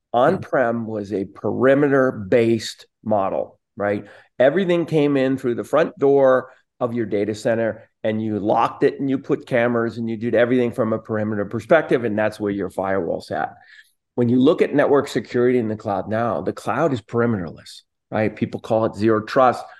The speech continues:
You have access to the internet everywhere. Why? Because it was designed for that,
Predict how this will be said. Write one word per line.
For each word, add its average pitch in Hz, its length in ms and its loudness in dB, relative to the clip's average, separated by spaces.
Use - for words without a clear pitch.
You 156 120 4
have 196 220 4
access 143 440 -2
to 147 80 -2
the 120 200 2
internet 120 320 0
everywhere. 123 500 0
Why? 139 580 -6
Because 151 300 0
it 196 80 4
was 127 160 0
designed 175 920 0
for 135 160 2
that, - 280 -6